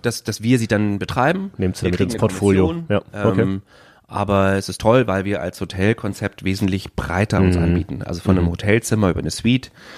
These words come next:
Speaker 1: über ein Apartment mit eigenen Küchen. Wir sprechen ganz andere
Speaker 2: Also auch
Speaker 1: Leute an.
Speaker 2: unterschiedliche Aufenthaltsdauer dadurch
Speaker 1: Genau,
Speaker 2: natürlich.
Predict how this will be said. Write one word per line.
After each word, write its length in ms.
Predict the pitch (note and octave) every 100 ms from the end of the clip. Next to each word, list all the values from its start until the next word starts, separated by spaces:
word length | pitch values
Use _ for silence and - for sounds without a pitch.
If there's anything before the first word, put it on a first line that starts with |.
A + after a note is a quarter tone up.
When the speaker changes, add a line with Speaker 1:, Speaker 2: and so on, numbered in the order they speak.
| - -
Speaker 1:
über 240 | G2 F2+
ein 80 | E2+
Apartment 560 | D2 - G2+ G2+ G2
mit 100 | D#2+
eigenen 240 | D#2+ D#2+ E2
Küchen. 340 | - C3 G#2+
Wir 100 | G2+
sprechen 320 | G#2+ - G2+ F#2+
ganz 180 | A2+
andere 140 | - F#2
Speaker 2:
Also 120 | F2+
auch 40 |
Speaker 1:
Leute 140 | - -
an. 40 | B2
Speaker 2:
unterschiedliche 440 | A2 G#2+ F2 D#2+
Aufenthaltsdauer 760 | G2+ B2 A2+ G2+ - G#2 G#2 F#2+
dadurch 200 | F#2 F#2+
Speaker 1:
Genau, 140 | D3
Speaker 2:
natürlich. 380 | G2+ G2 F#2 -